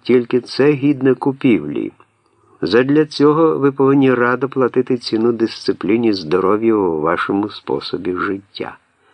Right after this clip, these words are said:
Не лінуйтеся. Примусьте ваше тіло приємно стомлюватися, мозок бути спокійним,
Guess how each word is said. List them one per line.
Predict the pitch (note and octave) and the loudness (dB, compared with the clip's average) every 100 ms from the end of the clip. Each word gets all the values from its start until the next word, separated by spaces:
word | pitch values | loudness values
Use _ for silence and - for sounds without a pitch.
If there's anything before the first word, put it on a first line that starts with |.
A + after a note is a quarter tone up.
| _ _ _ _ _ D#2 | _ _ _ _ _ -2
Не | F2 F#2+ G#2 | 0 2 2
лінуйтеся. | B2 B2+ G2 G2 G2+ - - - _ _ _ _ _ _ _ | 2 0 -2 -4 -6 -12 -12 -12 _ _ _ _ _ _ _
Примусьте | A2+ B2+ A#2 C3 B2+ - C3+ | 2 2 4 2 0 -6 -4
ваше | C3+ - | -2 -4
тіло | C3+ C#3 B2+ | 0 2 2
приємно | A#2 A#2+ A2 A#2 A2+ A2+ | 2 0 2 0 0 -2
стомлюватися, | - - G#2 G#2 G#2+ G#2+ G2+ G2 - - _ - - - | -2 -2 0 2 0 -4 -4 -6 -8 -10 _ -20 -20 -4
мозок | G2+ F#2+ A2 B2+ B2+ G#2+ | 0 2 4 2 0 -6
бути | D#2 E2+ F#2 E2 | -4 -6 -4 -6
спокійним, | - - D#2 E2 E2 F#2 A2+ | -8 -8 -6 -2 -2 -2 -4